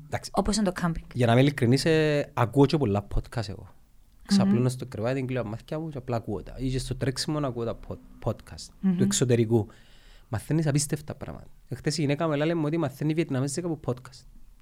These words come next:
Speaker 2: Wow, το
Speaker 1: Ε.
Speaker 2: δοκιμάσω με ρώσικα.
Speaker 1: Λα-, και ας πούμε, ναι, κάνει μου κλικ, τι είπαμε, ένα, το πράγμα.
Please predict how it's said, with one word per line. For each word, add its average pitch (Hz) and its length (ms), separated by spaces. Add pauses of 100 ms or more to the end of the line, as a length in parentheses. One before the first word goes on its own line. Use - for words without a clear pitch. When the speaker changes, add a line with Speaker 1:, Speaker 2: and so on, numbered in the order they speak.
Speaker 2:
Wow, 214 400 (280)
το - 100
Speaker 1:
Ε. - 20
Speaker 2:
δοκιμάσω 214 320
με 254 100
ρώσικα. 220 520 (680)
Speaker 1:
Λα-, 117 220
και 139 300
ας 127 160
πούμε, 160 200
ναι, 156 260
κάνει 151 180
μου 143 160
κλικ, 135 260
τι 131 100
είπαμε, 98 240
ένα, 80 220 (580)
το 87 120
πράγμα. - 300